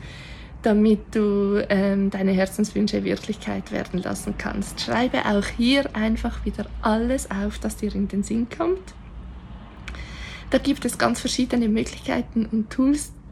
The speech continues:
dazu, wie man, ähm, diese Glaubenssätze und,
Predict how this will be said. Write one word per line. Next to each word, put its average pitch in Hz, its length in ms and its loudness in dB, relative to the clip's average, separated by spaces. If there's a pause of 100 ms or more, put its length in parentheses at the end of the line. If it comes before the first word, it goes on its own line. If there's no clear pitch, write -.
(240)
dazu, 285 600 2 (460)
wie 247 220 4
man, 226 500 4
ähm, 208 520 2 (120)
diese 247 260 -2
Glaubenssätze 233 1080 -2 (100)
und, 208 400 2